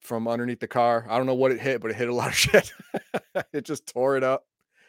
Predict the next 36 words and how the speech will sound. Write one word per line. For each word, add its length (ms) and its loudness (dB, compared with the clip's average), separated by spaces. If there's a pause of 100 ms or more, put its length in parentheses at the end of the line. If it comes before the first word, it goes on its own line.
(600)
It 140 0
was, 320 -4 (100)
it 100 -2
was 160 -2
not 200 -8
good. 220 -8 (1300)
Luckily, 320 6
I 60 10
didn't 200 6
loo-, 220 2
you 120 -2
know, 100 2
I 60 2
didn't 400 -6 (180)
break 220 0
any 160 -4
charging 420 -2
cables 840 0
or, 380 -2 (840)
um, 640 -8 (960)
the, 280 -4
uh, 100 -4
toothpaste 520 2
and 100 -2
stuff 260 8
were 140 8
all 180 10
on 100 4
the 60 -2
one 220 0
side 440 2
in 100 -2
the 80 -4
side 320 2
pocket, 380 0
so 380 0